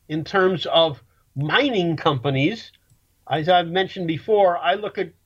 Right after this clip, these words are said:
bullion. I don't look at the miners, but that's a question of preference my, um, of my own.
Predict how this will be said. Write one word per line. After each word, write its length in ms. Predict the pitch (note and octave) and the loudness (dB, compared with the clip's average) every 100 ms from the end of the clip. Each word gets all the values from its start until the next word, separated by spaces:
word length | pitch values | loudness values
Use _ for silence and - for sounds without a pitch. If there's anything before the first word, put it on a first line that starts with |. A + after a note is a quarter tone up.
| _ - | _ -10
bullion. 500 | A2+ G3+ F#3+ E3 F#3 - _ C#3 | -2 0 2 0 -2 -10 _ -8
I 60 | |
don't 180 | E3+ F#3+ | -6 -2
look 140 | F#3 | -2
at 60 | F3+ | 0
the 100 | F3 | 0
miners, 680 | E3+ E3+ E3 B2+ G#2 - - _ _ | 4 4 4 0 -4 -12 -16 _ _
but 80 | D3 | -6
that's 200 | D#3+ D3 | -4 -2
a 220 | F3 F3 | -2 -2
question 380 | F3 F#3 - E3 | 0 0 0 -2
of 80 | D#3 - _ - | -4 -10 _ 0
preference 440 | F#3 - E3 B2+ | 2 2 -4 -6
my, 120 | D3 - | -8 -6
um, 220 | C3+ C3+ - | -6 -6 -4
of 180 | C3+ | -4
my 180 | C3 C3 | -2 0
own. 280 | F3 D#4+ | 2 2